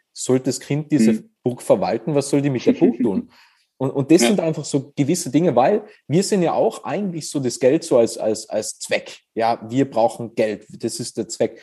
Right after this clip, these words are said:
Speaker 1: Aber warum nicht einfach dieses Handeln als, als Zweck sehen?
Speaker 2: Mhm.
Speaker 1: Ein Kind kann das, wir verlernen das. Wa-, warum? Und,
Speaker 2: Ja.
Speaker 1: und ich glaub, dass das einfach, weil wir stecken Kinder in ein System und das ist wahn-, also ich find das grob fahrlässig,
Speaker 2: Ja.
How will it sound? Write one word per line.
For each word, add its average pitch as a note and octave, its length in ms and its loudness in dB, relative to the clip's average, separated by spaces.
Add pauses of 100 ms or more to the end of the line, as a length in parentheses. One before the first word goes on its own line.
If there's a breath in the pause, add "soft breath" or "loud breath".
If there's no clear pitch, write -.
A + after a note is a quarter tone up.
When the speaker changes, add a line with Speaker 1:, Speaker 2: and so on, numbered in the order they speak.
(160 soft breath)
Speaker 1:
Aber B2 280 -4
warum C3 300 4
nicht G#3+ 180 0
einfach C3+ 340 -2
dieses - 380 -8
Handeln B2+ 440 -2
als, A2+ 240 -4
als - 240 -4
Zweck - 260 -4
sehen? F#2 420 -8
Speaker 2:
Mhm. A2+ 160 4
Speaker 1:
Ein A2 120 2
Kind G#3 280 -4
kann F#3+ 280 -6
das, - 480 -2
wir C#3 160 0
verlernen E3 520 2
das. G2+ 400 -6
Wa-, C3+ 140 4
warum? C3+ 400 0
Und, C#3 160 -4
Speaker 2:
Ja. D#3 80 -2
Speaker 1:
und C3+ 140 -6 (100)
ich B2+ 120 -10
glaub, B2+ 320 4
dass - 140 -6
das A#2+ 140 -12
einfach, E3 400 -4 (440)
weil C3+ 200 4
wir C#3 100 2
stecken G#3 600 -4 (100)
Kinder F3 420 -2
in D3 140 -4
ein C#3 80 2
System D3 680 -2
und B2+ 140 -8
das C3 140 -2
ist C#3+ 180 -6
wahn-, G#2+ 220 -4 (160)
also A#2+ 160 -4
ich B2 100 -6
find A2 220 -10
das - 120 -18
grob - 200 -14
fahrlässig, B2 460 -4
Speaker 2:
Ja. - 100 -14